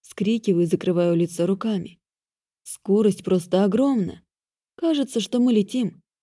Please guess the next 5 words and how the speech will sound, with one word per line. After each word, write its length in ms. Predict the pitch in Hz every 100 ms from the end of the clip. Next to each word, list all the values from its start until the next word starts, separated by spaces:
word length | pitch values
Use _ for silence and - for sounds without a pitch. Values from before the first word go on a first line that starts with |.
| _ _ -
"Егор, 500 | 277 302 233 320 311
помедленнее!" 1080 | 311 302 311 262 240 233 226 220 185 170 _ _ _ _ _ -
Умоляюще 680 | 294 294 240 165 165 -
стану. 480 | 185 - 214 196 165 - _ _ -
"Пожалуйста!" 1080 | 302 285 240 302 349 285 - - 208 -